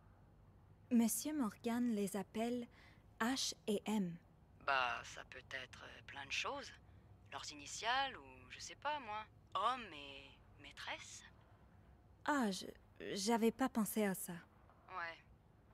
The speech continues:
Speaker 2: Faudra mettre de la viande autour de l'os.
Speaker 1: Hmm. De ce que je comprends,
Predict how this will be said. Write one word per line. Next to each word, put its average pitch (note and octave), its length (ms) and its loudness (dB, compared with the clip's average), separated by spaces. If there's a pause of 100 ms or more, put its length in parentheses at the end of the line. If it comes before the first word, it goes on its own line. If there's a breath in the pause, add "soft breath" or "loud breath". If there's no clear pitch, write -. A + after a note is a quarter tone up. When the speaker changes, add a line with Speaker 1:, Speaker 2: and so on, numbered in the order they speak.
(120)
Speaker 2:
Faudra D3+ 300 -10
mettre D#3 340 -8
de D#3 80 -14
la C#3+ 180 -8
viande A3+ 360 2
autour B3 260 -6
de A#3+ 80 -2
l'os. E3+ 360 -4 (180)
Speaker 1:
Hmm. F3+ 420 -4 (1700)
De B3+ 80 4
ce - 180 0 (100)
que D#4+ 120 2
je - 120 -2
comprends, G#3 720 -2